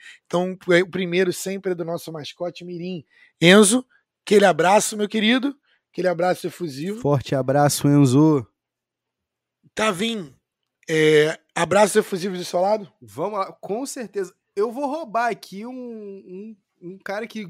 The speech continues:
Speaker 2: costuma figurar nos teus efusivos abraços, porque ele pediu especificamente, ele, ele gostou muito, né, há dois episódios atrás, ele gostou muito de, de receber referências, né, de Dante Culpepper,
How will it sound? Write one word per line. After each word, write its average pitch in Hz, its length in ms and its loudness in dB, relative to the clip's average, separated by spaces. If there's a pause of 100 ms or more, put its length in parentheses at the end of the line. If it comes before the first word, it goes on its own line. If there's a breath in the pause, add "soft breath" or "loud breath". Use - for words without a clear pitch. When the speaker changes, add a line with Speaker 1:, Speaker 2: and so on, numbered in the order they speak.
Speaker 2:
costuma 247 540 -10
figurar 214 540 -6
nos 233 240 -12
teus 214 480 -10
efusivos 190 480 -12
abraços, 180 420 2 (300 loud breath)
porque 214 480 -8
ele 254 240 -2
pediu 214 600 -10
especificamente, 202 1120 -6
ele, 180 220 -6
ele 185 160 -6
gostou 185 460 -4
muito, 170 480 -6 (340 soft breath)
né, 160 220 -2
há 160 100 0
dois 180 340 2
episódios 151 640 -8
atrás, 143 400 -8
ele 143 140 -10
gostou 139 420 -10
muito 151 320 -10
de, 135 240 -10
de 120 180 -18 (160)
receber 156 520 -8
referências, 165 960 -4
né, 151 300 -6
de 135 120 -14
Dante 143 400 -10
Culpepper, 151 720 -10